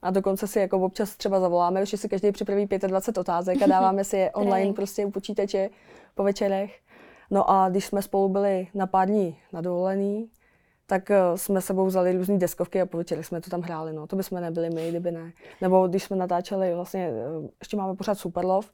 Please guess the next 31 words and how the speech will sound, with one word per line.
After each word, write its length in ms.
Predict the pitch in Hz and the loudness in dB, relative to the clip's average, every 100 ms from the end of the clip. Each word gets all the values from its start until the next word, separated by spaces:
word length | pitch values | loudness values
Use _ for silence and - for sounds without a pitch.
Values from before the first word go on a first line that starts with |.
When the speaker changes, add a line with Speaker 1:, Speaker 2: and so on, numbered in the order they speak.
| - - _ | -20 -20 _
Speaker 1:
ten 140 | 185 | -6
se 100 | 185 | -4
natáčí 360 | 185 180 185 220 | -2 -2 -2 -2
v 20 | |
Bratislavě 640 | 185 160 175 190 185 196 | -2 -4 -6 -4 -2 -4
kvůli 180 | 202 208 | -2 -4
studiu, 480 | 202 208 202 202 214 - - - - | -4 0 2 2 -2 -8 -20 -20 -8
takže 220 | 175 185 | -4 -2
tam 140 | 170 | -2
jsme 160 | 175 180 | -4 -6
třeba 200 | 185 170 | -4 -6
čtyři 320 | - 185 190 | -4 -2 2
dny, 320 | 185 175 190 - _ | 0 -2 -6 -14 _
takže 200 | 170 175 | -2 -2
po 160 | 175 165 | -2 -6
večerech 360 | 170 180 175 | -4 -4 -4
prostě 260 | - 185 185 | -8 -8 -6
hrajeme 220 | 185 180 | -4 -4
deskovky, 420 | 175 - 208 190 | -4 -6 -6 -6
no. 140 | 156 180 - - | -6 -10 -20 -4
Speaker 2:
A 60 | 240 | -2
kdo 180 | 233 | -2
z 40 | 233 | -2
vás 260 | 254 381 | -2 -4
takhle 260 | - 302 220 | -8 -6 -6
vyhrává, 460 | 202 185 156 - 123 | -4 -6 -8 -10 -8
když 120 | 185 | -4
hrajete 260 | 185 185 | -2 -4
všichni 340 | 269 226 - 294 | -6 -8 -6 -6
spolu, 280 | - 175 170 | -4 -6 -6
protože 560 | 175 175 190 202 202 | -10 -8 -4 -4 -4